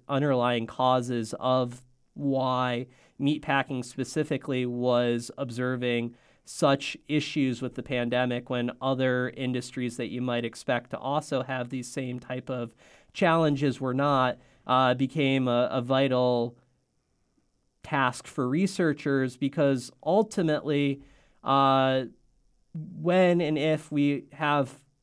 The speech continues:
another pandemic in the future, being able to, uh,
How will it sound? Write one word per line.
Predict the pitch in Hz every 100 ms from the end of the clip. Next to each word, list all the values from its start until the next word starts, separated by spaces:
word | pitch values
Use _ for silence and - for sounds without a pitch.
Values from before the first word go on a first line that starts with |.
| _ _ -
another | 147 147 139 135 135
pandemic | - 127 127 123 120 120
in | 127
the | 127
future, | - 190 190 151 135 - - _
being | 175 170 170
able | 156 160 151
to, | 147 - 151 147 143 139 139 139 _ _ _ -
uh, | 131 127 123 120